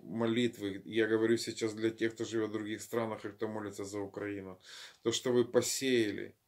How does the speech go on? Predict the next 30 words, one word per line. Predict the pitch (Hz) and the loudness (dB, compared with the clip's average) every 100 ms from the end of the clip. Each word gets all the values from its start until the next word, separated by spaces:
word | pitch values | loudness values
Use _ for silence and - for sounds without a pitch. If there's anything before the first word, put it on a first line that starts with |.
| _ _ _ - - | _ _ _ -20 -16
в | - 101 | -14 -4
духе | 104 123 - 110 | 2 2 2 -2
молитвы | 107 113 123 120 120 | 2 2 2 2 0
пред | - 113 104 | 0 -2 -2
Отцом | 107 - 117 | -6 -2 -2
за | 101 110 | 0 -2
Украину | 101 101 104 110 107 101 | -2 -4 -2 -2 -2 -4
во | 101 | -2
имя | 104 101 98 | -2 -4 -6
Сына | - 127 113 104 | -4 -4 -2 -4
Царя | - 104 98 | -2 -2 -2
Славы | 101 104 101 | -4 -2 0
Иешуа, | 98 92 - 120 104 92 - - _ | -2 -6 -4 -2 -4 -6 -16 -20 _
вы | 101 113 | 2 4
это | 107 107 | 4 0
пожнёте. | - 110 104 110 107 92 - - | -2 -6 -6 -8 -8 -10 -12 -6
Я | 110 | 0
вам | 113 113 | 2 2
говорю | 110 110 113 | 2 2 0
сейчас | 113 107 110 - | -2 -4 -4 -4
пророческие | 110 107 107 107 - 104 | -2 -2 -2 -6 -8 -10
слова. | - 104 101 90 - - - _ | -8 -4 -4 -4 -10 -18 -20 _
Вы | 107 117 | 4 4
сильно | - 135 131 131 | 4 0 4 4
и | |
могущественно | 123 120 110 123 - - 117 113 | 4 2 2 0 0 -4 -4 -2
это | 107 107 | -2 -4
пожнёте | - 113 - 110 113 104 104 | 0 0 0 -4 -4 -4 -8
в | 98 | -6
вечности, | 98 98 - 90 90 - | -2 -2 -2 -6 -14 -16